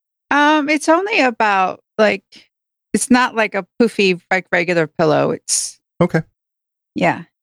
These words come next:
Speaker 2: All right.
Speaker 1: It's a, it's lower, but it doesn't have, like, one of those hump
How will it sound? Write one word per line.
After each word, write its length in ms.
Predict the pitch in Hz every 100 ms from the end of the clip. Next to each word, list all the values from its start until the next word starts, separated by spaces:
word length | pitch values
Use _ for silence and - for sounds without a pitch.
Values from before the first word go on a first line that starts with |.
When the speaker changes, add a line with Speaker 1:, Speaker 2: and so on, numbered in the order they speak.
| _ -
Speaker 2:
All 80 |
right. 160 | 349 370
Speaker 1:
It's 180 | 208 -
a, 140 | 196 -
it's 160 | 190 180
lower, 520 | 180 170 165 160 170 _ _ _ _ _ _ _ _ _
but 140 | 226 208
it 100 | 208
doesn't 240 | 240 247
have, 260 | 220 220 196
like, 200 | 180 190
one 100 | 185
of 80 | 180
those 200 | 156 -
hump 260 | 180 165